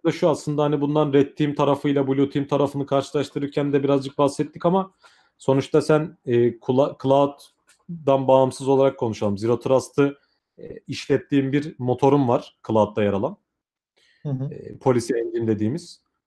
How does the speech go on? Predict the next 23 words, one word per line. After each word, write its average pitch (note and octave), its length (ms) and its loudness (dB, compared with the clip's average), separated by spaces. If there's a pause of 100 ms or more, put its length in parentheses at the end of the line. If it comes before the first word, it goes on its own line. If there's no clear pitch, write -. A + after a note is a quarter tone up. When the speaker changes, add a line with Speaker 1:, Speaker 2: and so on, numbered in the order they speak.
Speaker 1:
Kullanıcıyı B2+ 480 2
doğrulayıp A#2+ 560 4
da C3+ 340 0 (220)
politikalarına A#2+ 760 0
göre A#2 380 2
içeriye A2+ 520 2
kabul A2 260 0
ettiğin. B2+ 500 -4 (460)
E, - 280 -14
şimdi C3 360 -4
bunun, D#3 420 0 (460)
e, A#2+ 580 0
politikaları C#3+ 880 0 (300)
bir C3+ 360 0
işleten C#3+ 580 -2
ve D3 280 2 (120)
içeriye C3+ 380 2
alındıktan C#3 520 0
sonra C#3+ 320 -2
o C3 120 -4
kişiyi C#3+ 300 -2
oraya C#3+ 160 6
götüren C#3 560 2